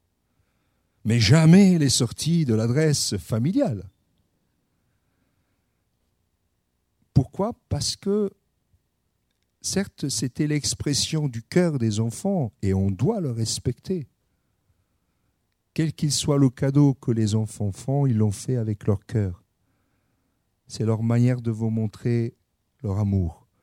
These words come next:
Et nous aussi, nous avons peut-être dans le passé fait des cadeaux un peu particuliers. Moi, je sais que mon père, il avait une collection de stylos.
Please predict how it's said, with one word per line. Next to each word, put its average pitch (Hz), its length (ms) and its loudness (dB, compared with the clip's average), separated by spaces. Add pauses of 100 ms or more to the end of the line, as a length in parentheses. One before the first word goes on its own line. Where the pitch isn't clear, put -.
(580)
Et 117 60 -2
nous 117 220 4
aussi, 131 320 2
nous 120 180 2
avons 117 240 0
peut-être 117 540 -2
dans 104 100 0
le 104 60 -2
passé 120 420 -2
fait 113 240 -4
des 104 120 -2
cadeaux 113 400 0
un 104 100 -2
peu 113 340 2 (240)
particuliers. 90 840 -6 (600)
Moi, 113 80 2
je 107 100 2
sais 127 240 -2
que 123 140 -4
mon 110 200 0
père, 120 220 -2
il 113 140 -2
avait 107 160 -2
une 101 120 -2
collection 120 680 -2
de 107 100 -2
stylos. 87 440 -8